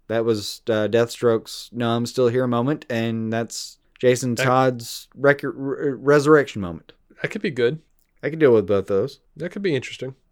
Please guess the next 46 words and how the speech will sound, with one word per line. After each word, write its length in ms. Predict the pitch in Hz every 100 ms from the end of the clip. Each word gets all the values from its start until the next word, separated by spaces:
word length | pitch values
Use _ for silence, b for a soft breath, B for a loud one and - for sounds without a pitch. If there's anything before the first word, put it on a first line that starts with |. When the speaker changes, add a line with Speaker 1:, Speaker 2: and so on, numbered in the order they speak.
| -
Speaker 2:
They 140 | 151
could 140 | 202 196
even 200 | 175 156
do 120 | 156
a 60 | 147
thing 440 | - 151 147 135
where, 560 | 131 135 135 131 131 127
um, 720 | 131 123 123 120 135 - - _ _
Speaker 1:
Have 200 | 113 120
Rose 560 | 117 135 117 95 82 - 233
bring 180 | - 107
him 140 | 110 110
out 200 | 101 -
crippled. 420 | 117 95 85 - _ _ b b b -
Speaker 2:
Yeah, 300 | 156 202 165 -
they 140 | 139
could 140 | 160 165
do 100 | 175
a 40 |
thing 300 | 165 165 156
where 340 | 143 143 135 113
Joker 520 | 117 117 143 156 160
has 180 | 135 131
killed 440 | - 147 165 170 - -
Jason, 480 | - 185 190 208 208 _ _ _ _ -
Speaker 1:
Mm-hmm. 220 | 131 160 185 _ -
Speaker 2:
and, 360 | 131 127 123
um, 480 | 123 117 113 110 110 _ _
and 120 | 147
then 140 | 135 127
Slade 460 | - - 139 135
gets 180 | 120 127
a 40 | 117
hold 140 | 131
of 40 | 117
the 60 |
body 500 | 110 127 139 127 120
and 300 | 110 117 113
does, 240 | 110 120 117
like, 120 | 113
a 40 | 113
blood 280 | 110 123
transfusion 640 | 120 123 113 104 113 113 107
or 80 | 104
some 180 | 117
crap 480 | 110 - 110 107 107